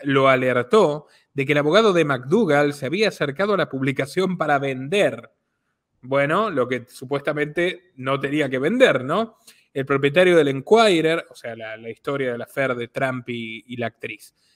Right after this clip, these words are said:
El propietario del Enquirer en aquel momento, American Media Inc,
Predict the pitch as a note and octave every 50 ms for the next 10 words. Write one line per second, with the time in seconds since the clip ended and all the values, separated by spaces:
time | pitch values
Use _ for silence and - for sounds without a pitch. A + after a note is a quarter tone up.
0 | _ _ _ C3+ C3+ D3+ D#3 D#3 E3 D#3+ G3+ G#3 G3+ F#3 E3+ D#3 D3+ D3 - G3
1 | G#3 G3+ G3 G3 F#3 E3+ C#3 C3 B2+ - E3+ E3+ D#3+ D3 D3 F3+ G3 F#3 F3+ E3+
2 | F#3 F3 E3+ D3 B2 B2 C#3 D3 D3 C3+ C3 B2+ B2+ C3 D3 D3+ D3 C#3+ C3+ C3
3 | B2+ B2+ - _ _ - G#3+ G#3 F#3+ F3+ F3+ F3+